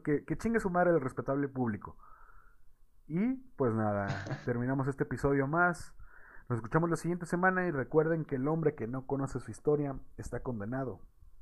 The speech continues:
Speaker 1: a repetirla. ¡Vámonos!
Speaker 2: Chau.
Speaker 1: No olviden seguirnos en nuestras redes sociales.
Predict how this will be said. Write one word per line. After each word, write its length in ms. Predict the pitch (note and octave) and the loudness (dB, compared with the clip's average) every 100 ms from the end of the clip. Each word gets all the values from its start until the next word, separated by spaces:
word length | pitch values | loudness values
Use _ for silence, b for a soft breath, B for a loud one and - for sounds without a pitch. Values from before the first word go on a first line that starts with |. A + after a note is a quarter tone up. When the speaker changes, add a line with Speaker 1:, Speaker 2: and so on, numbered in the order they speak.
| - | -8
Speaker 1:
a 60 | G#2+ | -4
repetirla. 580 | A2+ B2+ - - - - - - | -2 -2 -4 -8 -10 -14 -16 4
¡Vámonos! 500 | E3+ C4 C4+ - - - - - - - - _ - - _ _ _ - - | 10 12 12 10 -10 -20 -20 -20 -20 -20 -20 _ -20 -20 _ _ _ -20 -16
Speaker 2:
Chau. 640 | - B2+ A2 - - - - - - - - - - - _ - - _ _ _ _ _ _ _ _ | -10 -8 -8 -10 -16 -20 -20 -20 -20 -20 -20 -20 -20 -20 _ -20 -20 _ _ _ _ _ _ _ _
Speaker 1:
No 140 | C3 D#3+ | 8 10
olviden 340 | D#3+ E3+ F3 | 12 10 10
seguirnos 540 | - G#2+ A2+ C3 C3 C3 | 8 8 6 6 4 6
en 60 | |
nuestras 420 | A2 F#2+ G2 F#2 | 4 2 0 2
redes 240 | G#2 A#2 G2+ | 6 6 6
sociales. 580 | F#2+ - E2+ D2+ - | 2 2 0 0 -10